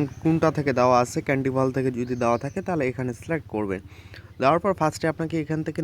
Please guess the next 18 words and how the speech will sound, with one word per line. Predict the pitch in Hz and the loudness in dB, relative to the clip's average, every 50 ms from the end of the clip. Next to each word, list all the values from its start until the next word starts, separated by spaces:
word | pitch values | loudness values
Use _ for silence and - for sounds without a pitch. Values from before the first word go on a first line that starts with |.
| 135 123 | 0 0
নাম্বার | 120 127 131 139 139 139 | 0 0 0 -2 -2 -2
দিতে | 143 139 147 131 117 | -4 -2 -4 -2 -2
হবে, | 147 147 151 220 233 - - - - - - - - - - 113 | -2 -2 -2 -4 -6 -8 -12 -20 -20 -20 -20 -20 -16 -6 -2 0
আইডি | 123 127 135 139 143 | 0 2 2 0 0
নাম্বার | 135 131 127 139 139 131 117 117 | 2 2 2 2 2 0 0 0
যেটা | 123 123 117 123 117 | 0 0 0 -2 -4
আপনার | - - 120 117 117 - - - | -4 -2 -2 -2 -2 -4 -4 -2
থাকে। | 120 123 113 - 151 185 180 - - - - - - - - _ - - - - - - - - - - - 120 | -2 -2 0 0 0 0 -2 -4 -14 -20 -20 -20 -20 -20 -20 _ -20 -20 -20 -20 -20 -20 -20 -20 -16 -8 -4 -4
তারপর | 120 117 117 135 135 135 | -2 0 2 2 2 2
এখান | 135 - 147 147 147 | 2 0 -2 -2 -2
থেকে | 151 135 156 135 131 | -2 -2 -2 -2 -2
আপনার | - 151 160 170 156 139 | -2 -2 0 2 2 2
নাম্বারটি | 135 135 131 135 131 - 127 113 110 | 2 2 2 0 0 -2 -8 -6 -4
দিতে | 113 110 - 110 107 | -4 -4 -4 -4 -4
হবে। | 107 110 92 92 90 92 - _ _ _ - - - - - | -4 -4 -4 -4 -4 -4 -6 _ _ _ -20 -20 -20 -20 -12
So, | - - 165 156 | -6 -2 -2 0
আমরা | 156 151 139 143 | 2 2 0 0
এখান | 139 156 | 0 -2